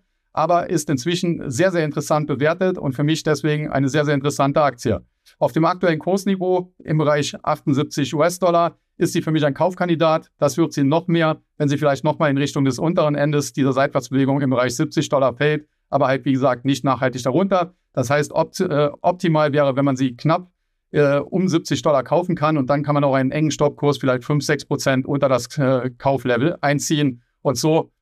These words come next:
mögliche Verluste, wenn es denn doch in die falsche Richtung gehen sollte, begrenzen. Letztlich müsst ihr aber entscheiden, ob ihr Zoetis spannend findet und die Aktie kaufen wollt oder nicht. Ich kann hier immer nur meine Meinung sagen und gebe keine konkreten Empfehlungen ab, aber das wisst ihr ja.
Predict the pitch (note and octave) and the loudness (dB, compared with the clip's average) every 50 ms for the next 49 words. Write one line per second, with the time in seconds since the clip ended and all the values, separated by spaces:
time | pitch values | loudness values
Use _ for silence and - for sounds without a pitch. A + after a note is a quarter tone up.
0 | _ _ C3 D3 E3 - E3+ - - C3 - C#3+ C3 D3 D3 - - C3+ B2 C3 | _ _ 0 0 0 0 0 -4 -2 -2 -2 0 0 -2 -2 -2 -2 0 0 0
1 | C#3 - - C#3+ C3 C#3+ C#3+ C3 C#3 C3 A#2+ C3+ B2+ B2 B2 B2+ B2 A#2 B2+ B2+ | 0 0 0 0 2 2 2 2 0 0 0 0 0 0 0 -2 -2 -2 -2 -2
2 | A2+ A#2+ B2 A2+ A#2 A#2 A2 - C3+ C3+ - - C3+ A#2 A2 - - G#2 F#2+ - | -2 0 -2 0 0 0 0 0 -2 -4 -2 -2 0 0 0 -2 -4 -6 -6 -6
3 | _ _ _ _ _ _ - D#3+ F#3+ F#3 - G#3 G#3 F#3+ F#3 - D#3 - - G3+ | _ _ _ _ _ _ -2 -2 -2 0 -2 -2 -2 0 0 0 -2 -2 0 0
4 | F#3 F#3+ F#3+ F3+ F3 F3 - E3+ D#3+ E3 D#3+ D#3+ D#3 C3+ D3+ D3+ D3 - - D#3+ | 0 2 2 0 -2 -2 -2 0 0 0 0 0 0 0 0 0 0 0 -2 0
5 | D3 D3 D3+ D3+ C3+ - - - D#3 F3+ F#3 F3+ - F3+ F3 E3 D3 D3 C#3 C#3+ | 0 0 0 0 -4 -2 -2 -2 0 0 0 -2 -2 0 0 2 2 2 2 2
6 | D3 C3+ C3 - D3 B2+ - D3+ D#3+ D#3+ E3 C#3 C#3 C#3+ C#3+ C#3 B2+ B2+ B2+ D#3+ | 0 0 0 -2 -4 0 0 0 0 2 0 0 2 0 0 0 0 2 2 2
7 | F#3+ G3 - - _ _ _ _ _ _ F3 E3+ - - E3 D#3 D3+ D#3+ D#3 D#3+ | 0 0 -4 -8 _ _ _ _ _ _ -2 -2 0 0 -2 0 0 0 0 0
8 | D3+ D3 C#3+ C#3+ C3+ C3+ C3 C#3 E3 F#3 F#3+ F3 C#3+ E3 D#3+ D#3 D#3 D3 C3 A#2+ | 0 0 0 0 2 2 2 2 2 2 0 0 2 2 2 2 0 -2 -4 -2
9 | C#3+ C3+ B2+ A#2+ - C#3+ C#3+ D3 D3 - D3+ D3 - C3+ B2 A#2+ - C3 A#2+ A#2+ | -2 -2 -2 0 -2 -2 -2 -2 -2 -2 -4 -2 0 -2 -2 0 -2 -4 -2 -2
10 | D3+ D3+ D#3 D3 C#3+ C#3+ C3+ B2+ B2 A#2+ _ _ _ _ _ C3 B2 C#3 C#3+ - | -2 0 0 0 0 0 0 0 -2 -4 _ _ _ _ _ 0 0 0 0 0
11 | D3 B2+ A#2+ A#2+ A#2 F#2 F#2 G2 - - | -2 -2 0 0 0 0 0 -2 -4 -10